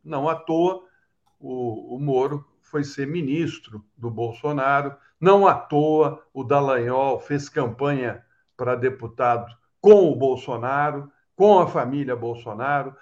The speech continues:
ou seja, a, a Lava Jato era um, um braço político da extrema-direita, né? E certamente,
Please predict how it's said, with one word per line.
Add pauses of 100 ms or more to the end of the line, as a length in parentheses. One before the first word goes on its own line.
(160)
ou
seja,
a,
a
Lava
Jato (340)
era
um, (100)
um
braço
político
da
extrema-direita, (340)
né?
E
certamente,